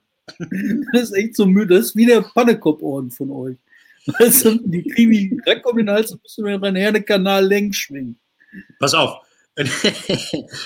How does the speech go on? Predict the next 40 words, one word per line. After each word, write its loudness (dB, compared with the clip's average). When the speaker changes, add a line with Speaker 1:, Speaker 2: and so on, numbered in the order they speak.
Speaker 2:
Jetzt, 0
das 2
war 4
das 2
für -2
dich -2
angenehme 2
Thema. -2
Und 0
jetzt -4
kommt -6
das 0
für -8
dich -8
vielleicht -4
nicht -4
so, -2
Speaker 1:
Mhm. -4
Speaker 2:
äh, -6
ganz 0
angenehme -2
Thema. -2
Wir -6
machen -2
jetzt -4
ein -2
Zeitzeichen. -2
Heute 4
vor -2
fünfzig -8
Jahren. -4
Da -4
warst 0
du -4
nirgendwo, -4
oder? -8
Bist -12
du -12
gerade -4
ge-, -10